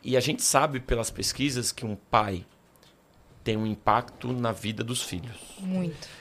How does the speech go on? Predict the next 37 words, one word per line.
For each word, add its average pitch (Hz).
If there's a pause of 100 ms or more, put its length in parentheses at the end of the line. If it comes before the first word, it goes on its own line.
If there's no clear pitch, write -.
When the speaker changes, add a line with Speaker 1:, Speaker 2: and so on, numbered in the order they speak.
(160)
Speaker 1:
Quando 101
eu 101
digo 107
aqui -
que 104
uma 98
mãe 101
não 98
devia 95
ter -
culpa 117
porque 92 (300)
a, 90 (140)
as 90
mães 104
são 101
suficientes, 104
eu 104
tô -
aqui 107
contemplando 120 (640)
a 87
esmagadora 107
maioria 135
das 131
mães, 90
as 85
boas 98
mães, 87
as 92
mães 98
que -
ficam. - (340)
Meu 95
pai 107
biológico 107
abandonou, 131